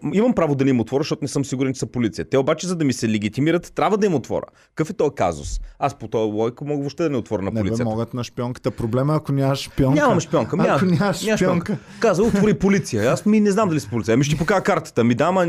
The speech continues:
Speaker 1: трябва да отворя, за да видя. Как ще, как полиция може да влезе у вас законно, ако ти не искаш да отвориш? Защото те не са се легитимирали.
Speaker 2: Еми, аз ще звъня на сто и дванайсет да ги питам.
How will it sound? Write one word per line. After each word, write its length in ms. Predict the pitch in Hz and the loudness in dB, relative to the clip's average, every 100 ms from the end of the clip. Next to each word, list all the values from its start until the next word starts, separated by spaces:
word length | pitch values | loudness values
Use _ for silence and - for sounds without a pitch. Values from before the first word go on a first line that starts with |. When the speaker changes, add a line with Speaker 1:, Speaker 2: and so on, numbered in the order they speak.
| 160 | 0
Speaker 1:
трябва 260 | 143 165 170 | -2 0 2
да 60 | 156 | 2
отворя, 320 | 156 165 139 | 2 2 2
за 120 | 123 | 2
да 100 | 113 | 2
видя. 180 | 95 95 | 2 2
Как 220 | 190 247 | 0 0
ще, 240 | - 220 - - | -2 -2 -4 -2
как 220 | 220 - | -2 0
полиция 360 | 175 151 - 202 | 0 0 0 0
може 220 | 165 160 | 2 2
да 80 | 147 | 2
влезе 260 | 135 151 | 2 2
у 60 | 120 | 2
вас 140 | 135 | 2
законно, 440 | 123 117 123 156 220 | 0 -2 0 0 0
ако 180 | 156 - | -2 -2
ти 100 | 175 | 0
не 80 | 147 | 0
искаш 200 | 143 143 | 0 -4
да 80 | 127 | -4
отвориш? 480 | - 104 78 - - _ _ _ | -2 -4 -4 -14 -20 _ _ _
Защото 300 | 143 139 170 | -4 -2 0
те 80 | 165 | 2
не 80 | 156 | 2
са 140 | 151 | 0
се 120 | 143 | 0
легитимирали. 680 | 147 127 - 117 101 80 71 - _ _ _ | 2 2 0 0 0 -2 -8 -16 _ _ _
Speaker 2:
Еми, 240 | 127 127 123 | -8 -4 -2
аз 180 | 120 113 | -4 -4
ще 140 | - | -8
звъня 320 | 131 139 139 | -6 -4 -2
на 100 | 143 | -4
сто 180 | 135 135 | -4 -4
и 40 | |
дванайсет 500 | 127 131 127 127 - | -2 -4 -4 -6 -6
да 80 | 127 | -8
ги 80 | 113 | -8
питам. 400 | - 120 - | -10 -12 -10